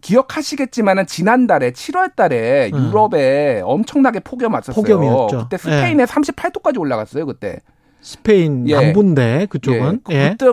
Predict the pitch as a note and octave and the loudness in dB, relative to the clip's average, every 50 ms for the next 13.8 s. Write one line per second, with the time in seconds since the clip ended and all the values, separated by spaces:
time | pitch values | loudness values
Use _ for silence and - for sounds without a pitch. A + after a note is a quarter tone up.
0 | A#3 - F#3+ F3+ F#3 E3 D#3 G3 G#3+ G3+ F#3 D#3+ - G3+ - - F3+ G#3+ F#4+ G#4 | 2 -2 -2 0 0 2 2 2 2 2 2 0 0 -6 -8 -4 0 0 2 2
1 | - A#2 - C#4 B3 A3+ G#3 F#3+ G#3 G#3+ G#3+ - - D#3 A3+ F3+ C3+ A#2 C#3+ D#3+ | 0 0 0 0 0 0 -2 -2 -4 -6 -6 -6 -6 -6 -6 -6 -6 -6 -4 0
2 | A#3 B3 A#3+ - - B3 A#3 D#3 - - D3 D#3 D#3+ E3+ E3 - - - E3 G3 | 0 0 0 -2 -4 -4 -4 -4 -6 -6 -6 -6 -6 -6 -8 -10 -6 -2 2 4
3 | B3+ C4+ B3+ A3+ F#3 F3+ E3+ D#3 C#3+ C3 A#2+ - C#3 B2+ B2+ B2+ A#2+ - - - | 4 4 4 4 2 -2 -2 -2 -4 -4 -4 -6 -8 -6 -6 -8 -10 -10 -12 -14
4 | - F2 - - E3 D#3 D3+ C#3 C3 C#3+ F#3+ - C#3 D3+ F3 A3 C#4 C4+ C#4 B3 | -16 -14 -6 0 2 2 2 2 2 2 0 2 2 2 4 4 4 4 4 4
5 | A#3 A3 G3+ - - - E3 A3+ A#3+ A#3+ A3+ F#3+ F#3+ F3+ F3 F3 D#3 D3+ D3 C#3+ | 2 0 -2 -4 -6 -4 -2 -2 -2 -2 -2 -4 -2 0 0 0 0 0 0 -2
6 | C#3+ D3 D3+ C#3 C3+ F3+ - - C4 B3 - - B3 A3+ A3+ G#3 G3+ F#3+ F#3+ F3+ | -2 -4 -4 -4 -4 -6 -4 -4 -2 0 0 0 0 0 0 0 0 0 0 0
7 | - - - - - D#4+ E4+ E4+ F#4 F4+ C#4+ B3+ - A3 - - - F3+ E3 F3 | -2 -4 -10 -8 -8 -6 -2 -2 0 0 0 0 0 -4 -4 -4 -4 -4 -2 -2
8 | E3+ E3 D3 C3 A#2+ B2 B2 C#3 D#3 D3+ C#3 B2 A2 C#3 C3+ - - E3 E3+ F#3 | -2 -2 -2 -4 -4 -4 -2 0 2 2 2 0 -2 -4 -8 -8 -8 -8 -6 -4
9 | F#3 F#3 F3 E3+ E3+ F3 E3 - _ - - - _ _ _ - C4 C#4+ C#4+ C#4+ | -2 -2 0 2 2 0 0 -2 _ -16 -20 -20 _ _ _ 2 2 4 4 4
10 | C#4 B3+ G3+ - D#4 E4 F4 F#4+ - - - B3+ A#3+ A#3+ G#3+ G3 F3 D#3+ D3 D#3 | 4 2 2 0 -2 0 0 -2 -2 0 0 2 2 2 2 0 0 2 2 2
11 | D#3 D#3 C#3+ B2+ - - C3 A#2 C3 B2 - - - D4+ D#4 D#4+ F4+ F4+ D#4+ C4 | 2 0 0 -2 -6 -12 -12 -10 -10 -10 -12 -6 -4 -2 0 0 0 0 -2 -2
12 | A3 - - - - - D#3+ F#3+ - C4+ B3+ A#3+ G#3 F#3+ E3+ D3+ C#3 B2+ - B2 | -2 -2 -6 -8 -6 -8 -8 -4 -2 -2 0 0 -2 -2 -2 -2 -2 -4 -2 -2
13 | C3+ C#3 C3+ A2+ G2+ - A2 F#2+ E2+ E2+ F2 F2 G2+ G2+ - | 0 0 0 -2 -4 -6 -10 -12 -10 -10 -10 -10 -10 -10 -10